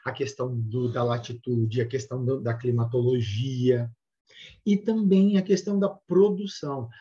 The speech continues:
a forma de produzir, o jeito de produzir, quando que colhe,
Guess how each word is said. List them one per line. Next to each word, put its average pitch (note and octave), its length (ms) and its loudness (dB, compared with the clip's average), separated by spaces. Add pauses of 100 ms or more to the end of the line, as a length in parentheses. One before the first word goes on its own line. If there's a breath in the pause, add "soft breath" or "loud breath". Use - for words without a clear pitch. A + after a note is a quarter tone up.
a B2 120 -6
forma C3 600 -2
de A2 100 -4
produzir, G2+ 640 -6
o G2 100 -6
jeito G2+ 420 -8
de F#2 100 -10
produzir, F#2+ 600 -10
quando F3 320 2
que A#2 220 -10
colhe, A2 480 -4